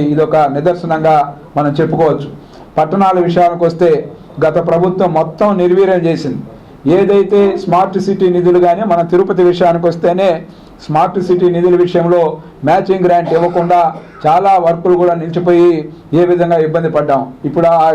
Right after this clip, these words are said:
ఆ, అలాంటి ఇబ్బందులు లేకుండా పురపాలక కానీ పట్టణాభివృద్ధి శాఖకు సంబంధించి పదమూడు వేల ఎనిమిది వందల అరవై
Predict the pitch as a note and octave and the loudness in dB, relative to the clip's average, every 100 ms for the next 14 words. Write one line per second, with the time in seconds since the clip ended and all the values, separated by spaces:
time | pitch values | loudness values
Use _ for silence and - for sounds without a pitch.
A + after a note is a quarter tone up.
0 | D#3 D#3 D3+ D#3 E3 - D3+ D#3 E3+ E3+ | -2 -2 0 0 0 -2 0 2 0 -2
1 | D#3+ E3 F#3 F3 E3+ E3+ E3+ F3 E3+ - | -4 -4 0 0 0 0 0 0 0 -4
2 | - - - - F3 F#3 F#3 F3+ E3+ E3+ | -14 -20 -12 -2 -2 0 0 2 0 -2
3 | F#3+ G3+ D#3+ F3 F#3 F3+ E3+ E3 E3 E3 | -2 -2 -4 0 0 0 -2 -4 -2 0
4 | E3+ E3 D3+ D#3 D#3+ D#3+ D#3 E3 E3 D3+ | 0 -2 -4 -2 -2 -4 -2 0 0 -2
5 | - - - - D3+ F3 F#3+ F3+ F3 F3+ | -8 -16 -8 -4 -2 0 2 2 4 2
6 | E3+ E3 F3 F3 F3 E3+ E3+ F3 F3 - | 0 0 0 2 2 0 2 2 0 -2
7 | D#3 E3 E3+ | -2 0 0